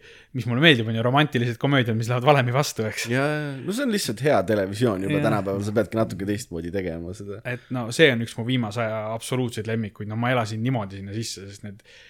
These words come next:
Speaker 1: ja no ma rääkisin ainult kahest peategelasest, seal on ju terved need laevameeskonnad, kus on ka omaette kõik ju, äh, tegelaskujud.
Speaker 2: Mhm.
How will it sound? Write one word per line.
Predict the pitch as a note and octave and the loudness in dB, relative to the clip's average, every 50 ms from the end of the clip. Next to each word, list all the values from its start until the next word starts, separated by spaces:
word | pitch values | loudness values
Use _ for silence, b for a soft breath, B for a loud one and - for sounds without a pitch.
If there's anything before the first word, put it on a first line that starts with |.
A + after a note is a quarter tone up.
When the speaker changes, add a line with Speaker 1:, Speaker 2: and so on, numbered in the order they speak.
| b b b | b b b
Speaker 1:
ja | C#3 C3 C#3 | 0 0 2
no | D3+ | 4
ma | E3 F#3 F3+ | 4 6 8
rääkisin | E3+ D3+ - D#3 D3+ | 6 6 4 2 0
ainult | C#3+ - | 0 0
kahest | F#3+ F#3+ E3+ A#2+ - - | 0 0 0 -2 0 0
peategelasest, | G#3 G3+ D#3 A#2 A2 G2+ A2 G#2+ G#2 A2 G#2 - | 2 2 2 0 0 -4 -2 -4 -2 -2 -4 0
seal | - D3 C#3+ | 0 0 2
on | C3 B2+ | 2 0
ju | A#2+ A#2 | 2 4
terved | D3+ D#3+ D3 A#2+ A2+ A2 | 4 4 4 2 0 -2
need | A2+ A2+ A2 C3+ | -4 -4 0 4
laevameeskonnad, | C#3+ D#3+ D#3 C3+ A#2 C3 E3 D#3+ B2 - - - A2+ A2 G#2 G2+ - - | 6 6 6 6 4 4 4 2 2 -2 -4 -6 -8 -6 -6 -8 -10 -12
kus | A2 - - | -10 -6 -6
on | A#2 G#2+ | -6 -2
ka | G#2 C3+ C#3+ | -2 0 2
omaette | B2+ A#2+ C3 B2+ A2+ G#2+ G2+ F#2+ _ - G2 | 2 2 2 2 0 0 -4 -8 _ -14 -8
kõik | A2 A2+ A2 - _ - | -6 -6 -6 -8 _ -8
ju, | G#2+ G2 F#2+ b b b b b b b b b b - | -8 -8 -8 b b b b b b b b b b -8
äh, | A2+ G#2+ G#2+ G#2+ G#2+ G#2 G#2+ G#2+ G#2 G#2 G#2 - | -8 -6 -6 -6 -6 -6 -8 -8 -8 -10 -10 0
tegelaskujud. | - D3+ - C#3 G#2+ F#2+ F#2 - - - - G#2 F#2+ G2 F#2 - _ _ _ - G2+ | 0 2 2 2 0 0 -4 -8 -10 -8 -8 -8 -6 -8 -10 -12 _ _ _ -12 -10
Speaker 2:
Mhm. | G#2 G#2 G2 F#2+ | -8 -6 -6 -6